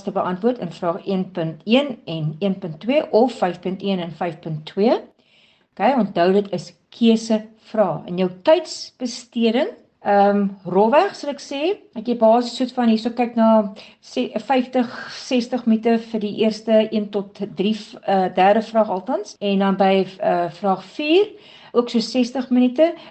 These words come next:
en vyf punt een en ses, for that matter, is baie meer na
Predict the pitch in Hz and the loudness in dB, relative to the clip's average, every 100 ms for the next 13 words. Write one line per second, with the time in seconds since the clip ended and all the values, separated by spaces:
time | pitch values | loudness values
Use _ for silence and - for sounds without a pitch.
0 | - 202 202 - 220 208 - 214 - 233 | -8 -4 -2 2 2 2 -6 -6 0 4
1 | 214 - - 226 233 - - 202 190 185 | 4 0 0 2 2 -4 -10 -4 -4 -4
2 | 185 170 180 - 175 165 - _ 180 165 | -4 -4 -4 -2 -4 -4 -16 _ -2 0
3 | 170 165 156 165 170 165 160 156 156 | 0 -2 -6 -10 -4 0 0 0 -2